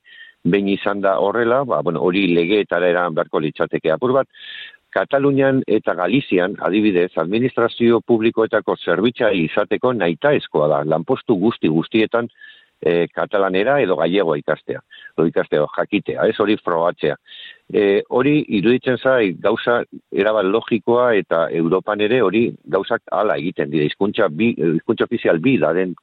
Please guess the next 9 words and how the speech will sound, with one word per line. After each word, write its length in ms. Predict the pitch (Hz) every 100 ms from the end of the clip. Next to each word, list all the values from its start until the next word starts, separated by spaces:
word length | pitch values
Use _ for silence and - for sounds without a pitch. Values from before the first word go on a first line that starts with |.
| _ -
eh, 180 | 78 -
tokietan, 560 | 82 - 101 107 131 139 - - - _
pues, 140 | 113 98
bi 160 | 127
hizkuntzen 560 | 120 - 120 107 120 117
ezagutza 640 | 98 90 113 107 110 123 120 - _ _ _ -
nahitaezkoa 720 | 95 95 - 120 - 90 82
izaten 840 | 76 95 85 95 90 87 87 85 82
da, 440 | 101 104 78 71